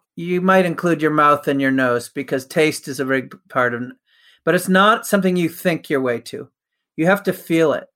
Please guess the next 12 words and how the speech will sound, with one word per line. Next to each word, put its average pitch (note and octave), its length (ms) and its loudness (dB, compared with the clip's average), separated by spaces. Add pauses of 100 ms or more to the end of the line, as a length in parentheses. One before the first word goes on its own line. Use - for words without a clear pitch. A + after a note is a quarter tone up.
(400)
And D#3+ 180 -2
right G3+ 240 2
now F#3 320 2
during D3+ 300 -4
covid, D3+ 540 -2
to C3+ 60 -14
make C#3 240 -6
this C#3 220 -12
a C3+ 40 -20
very C3+ 240 -4
contemporary C3+ 640 -6
comment, B2 420 -8